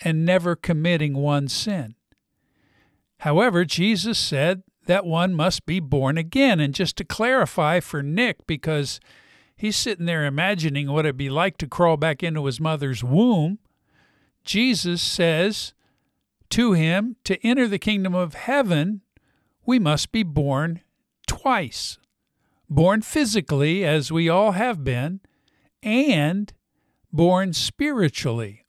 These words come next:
or born of the Spirit. So if one is born spiritually, they will see the kingdom of heaven, period.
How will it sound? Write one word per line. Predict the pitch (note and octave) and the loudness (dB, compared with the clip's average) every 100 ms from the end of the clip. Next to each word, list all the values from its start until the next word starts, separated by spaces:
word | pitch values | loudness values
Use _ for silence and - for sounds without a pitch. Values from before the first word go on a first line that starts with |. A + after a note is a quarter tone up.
| _ | _
or | - D#3+ | -2 0
born | B2 D#3 F3 F#3 F3+ | 2 2 4 4 2
of | E3+ D#3+ | -2 -2
the | D3+ - | -4 -6
Spirit. | - - G#3 D#3 A2 - _ _ _ _ _ _ _ _ - - | -6 -6 -4 -4 -6 -14 _ _ _ _ _ _ _ _ -20 -14
So | - G#3+ G#3 | -2 4 4
if | G3 | 4
one | G#3 A#3+ C4+ | 0 2 2
is | A3+ | 0
born | - G#3+ G3 | 0 0 0
spiritually, | - - - C#4+ G#3+ - F3 F3 G3 F#3 | -4 -6 -2 0 0 -2 -2 0 -2 -4
they | E3+ G#3 A3 | 0 2 2
will | G3+ G#3 G3+ | 2 2 2
see | - - D#4 A3+ F3+ G3+ - | -2 0 0 0 0 -4 -6
the | F#3+ | -8
kingdom | - G3+ G#3 F#3 F#3+ F#3 | -4 -2 0 0 -2 -2
of | F3+ F3 | -4 -4
heaven, | - B3 A#3+ F#3 F#3 F#3+ _ _ _ - | -4 -4 -2 0 -2 -4 _ _ _ -2
period. | - D4+ C#4+ D#3+ A2 F2+ | 0 0 0 -2 -2 -8